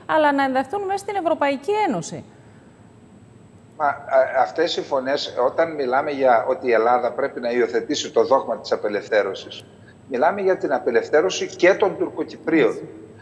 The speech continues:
Speaker 2: Η Κύπρος κανονικά πρέπει να γίνει ένα φυσιολογικό, κανονικό, ανεξάρτητο κράτος, όπως είναι η Μάλτα.
Speaker 1: Μμμ.
Speaker 2: Η Μάλτα δεν έχει ούτε αγγλικές βάσεις, ούτε στρατό κατοχής από κάποια χώρα. Είναι ένα νησί στη Μεσόγειο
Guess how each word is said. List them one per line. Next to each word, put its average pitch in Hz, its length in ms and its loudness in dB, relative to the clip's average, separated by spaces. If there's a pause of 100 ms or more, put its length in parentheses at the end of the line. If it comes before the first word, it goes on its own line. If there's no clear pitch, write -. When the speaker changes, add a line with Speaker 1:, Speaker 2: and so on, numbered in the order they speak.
(180)
Speaker 2:
Η 160 100 2
Κύπρος 135 640 -2
κανονικά 123 500 -2
πρέπει 208 300 0
να 170 100 0
γίνει 175 300 -2
ένα 202 440 2 (420)
φυσιολογικό, 180 960 4
κανονικό, 190 760 0
ανεξάρτητο 180 560 -2
κράτος, 208 400 -2
όπως 208 220 -6
είναι 208 120 -4
η 208 80 -2
Μάλτα. 196 400 2 (220)
Speaker 1:
Μμμ. 214 260 -6
Speaker 2:
Η 139 60 -4
Μάλτα 190 340 0
δεν 196 140 -4
έχει 196 260 -2
ούτε 170 240 -2
αγγλικές 190 480 0
βάσεις, 202 540 -2 (180)
ούτε 262 180 -2
στρατό 208 340 -2
κατοχής 156 400 -2
από 135 140 -4
κάποια 131 320 -2
χώρα. 95 400 -4 (240)
Είναι 214 180 0
ένα 202 240 2
νησί 165 280 -4
στη 165 180 -2
Μεσόγειο 160 640 0